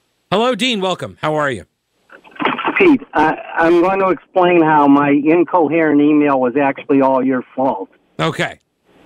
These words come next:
Speaker 2: Okay?
Speaker 1: All right.
Speaker 2: 'Cause last segment, you started out about anti-vaxxers, and then you went into some, some descriptive, uh, there was a,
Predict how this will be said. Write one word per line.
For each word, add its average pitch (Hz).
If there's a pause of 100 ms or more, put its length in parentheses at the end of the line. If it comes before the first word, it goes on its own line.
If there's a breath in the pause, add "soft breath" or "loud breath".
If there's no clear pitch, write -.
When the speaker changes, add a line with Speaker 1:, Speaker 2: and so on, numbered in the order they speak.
(640)
Speaker 2:
Okay? 139 (300)
Speaker 1:
All 156
right. 127 (440)
Speaker 2:
'Cause 156 (1000)
last 156 (100)
segment, 170 (600 loud breath)
you 135
started 156
out 156
about 139 (100)
anti-vaxxers, 143 (400 soft breath)
and 123
then 139
you 143 (100)
went 143
into 131 (100)
some, 131 (340)
some 139
descriptive, 139
uh, 131 (380 loud breath)
there 135
was 131
a, 123